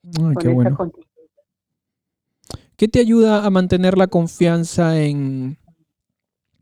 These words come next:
Speaker 1: en poder posicionar a la persona como la que decide, a poder posicionar a la persona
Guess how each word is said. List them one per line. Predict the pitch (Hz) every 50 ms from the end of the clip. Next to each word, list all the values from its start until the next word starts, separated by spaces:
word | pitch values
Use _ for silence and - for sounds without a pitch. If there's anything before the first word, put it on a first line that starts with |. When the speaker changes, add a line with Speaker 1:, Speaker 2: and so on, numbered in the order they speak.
| _ - - _ _ _ _ -
Speaker 1:
en | 170 170 -
poder | 170 170 185 254 285 196
posicionar | - - - 143 135 139 151 139 135 147 147
a | 151
la | 151 139 131
persona | - 135 131 - - 139 131 135 139 131
como | - 135 127 135 131 127 127 127 123 120 120 120 120 131
la | 131 123
que | - - 139 131
decide, | 123 120 123 - - 156 143 143 135 135 131 127 123 123 120 113
a | - -
poder | - 135 139 143 135 131
posicionar | - 156 139 131 127 127 123 127 131 135
a | 139
la | 143 143 -
persona | - 131 123 117 - - 147 139 131 131 131 127 127 123 120 131